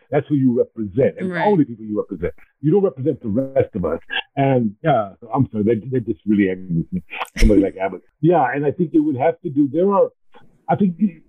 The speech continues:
Speaker 1: you can begin small. You can begin with, with restorative justice programs. Like here, I've read a lot of circles, healing circles, community building
Speaker 2: Mm.
Speaker 1: circles, based on indigenous principles, right? You know,
Speaker 2: Yeah.
Speaker 1: of, of storytelling.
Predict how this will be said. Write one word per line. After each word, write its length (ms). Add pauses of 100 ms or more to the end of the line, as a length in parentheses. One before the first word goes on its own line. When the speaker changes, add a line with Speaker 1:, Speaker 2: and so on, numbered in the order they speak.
(200)
Speaker 1:
you 240
can 100
begin 360
small. 240
You 80
can 100
begin 240
with, 220
with 260
restorative 420
justice 300
programs. 420 (480)
Like 280 (180)
here, 260
I've 100
read 160
a 40
lot 180
of 80 (200)
circles, 360
healing 380
circles, 400
community 300
building 220
Speaker 2:
Mm. 140
Speaker 1:
circles, 300 (520)
based 200
on 100
indigenous 460
principles, 440
right? 180 (300)
You 100
know, 180
Speaker 2:
Yeah. 180
Speaker 1:
of, 160
of 120 (160)
storytelling. 540